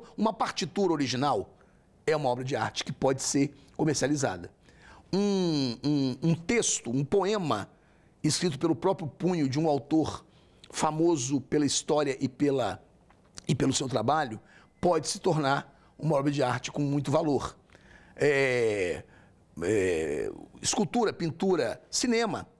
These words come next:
um filme, um filme raro é uma obra de arte que tem muito valor. E o que que eu faço? Como existe realmente um comércio de obras de arte, um comércio,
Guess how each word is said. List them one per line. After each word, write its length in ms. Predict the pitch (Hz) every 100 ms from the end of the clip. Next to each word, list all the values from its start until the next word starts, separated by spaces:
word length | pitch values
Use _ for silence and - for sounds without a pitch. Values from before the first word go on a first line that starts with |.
| _
um 80 | 185
filme, 540 | - - 262 190 127
um 100 | -
filme 240 | 147 - 190
raro 420 | - 185 175 - - _ _ _ -
é 80 |
uma 140 | 185 165
obra 160 | 160
de 120 | 156 143
arte 380 | 107 - 160 - -
que 100 | -
tem 120 | 156
muito 180 | 175 180
valor. 320 | 175 135 - - _ - - -
E 100 | -
o 40 | 208
que 120 | 269
que 60 | 240
eu 60 |
faço? 500 | 202 131 73 - - _ _ - - _ -
Como 220 | 311 320
existe 500 | 214 131 196 - -
realmente 840 | - 139 233 156 143 139 - - - _ _ _
um 80 | 160
comércio 720 | - 143 143 175 - - - - _ _ _
de 160 | - 123
obras 260 | 131 135 110
de 100 | 113
arte, 440 | 107 - - - _ - _ _ -
um 60 |
comércio, 680 | 143 139 135 143 - - 147